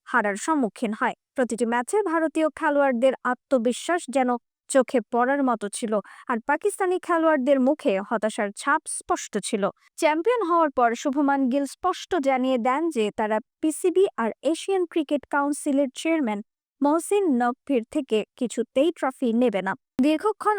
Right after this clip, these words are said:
অপেক্ষা করার পর নকভি ট্রফি আর মেডেল নিয়ে হোটেলে ফিরে যান। সেই ট্রফি নিয়ে এখনও টানাপোড়েন চলছে। এর সঙ্গেই পিসিবি প্রধানের ভূমিকা ক্রিকেট মহলে রীতিমতো সমালোচনার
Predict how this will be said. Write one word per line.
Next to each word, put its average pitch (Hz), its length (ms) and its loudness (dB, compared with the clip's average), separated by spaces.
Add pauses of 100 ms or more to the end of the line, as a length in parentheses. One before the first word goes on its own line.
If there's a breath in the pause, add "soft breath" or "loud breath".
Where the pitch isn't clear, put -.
(120)
অপেক্ষা 294 400 -2
করার 285 280 0
পর 285 120 2 (120)
নকভি 226 280 0 (140)
ট্রফি 262 340 -2 (140)
আর 233 80 0 (140)
মেডেল 233 300 0 (120)
নিয়ে 247 180 2 (240)
হোটেলে 311 380 2 (100)
ফিরে 214 300 -2
যান। 220 140 0 (340 soft breath)
সেই 262 200 -2
ট্রফি 269 400 -2
নিয়ে 339 140 0 (160)
এখনও 285 340 -2 (100)
টানাপোড়েন 226 520 0 (100)
চলছে। 202 320 -2 (300)
এর 214 80 -2 (100)
সঙ্গেই 277 360 2 (260 soft breath)
পিসিবি 254 440 2
প্রধানের 269 480 2
ভূমিকা 302 340 2 (180)
ক্রিকেট 240 320 0 (120)
মহলে 254 340 0 (400)
রীতিমতো 285 720 2 (180)
সমালোচনার 269 680 0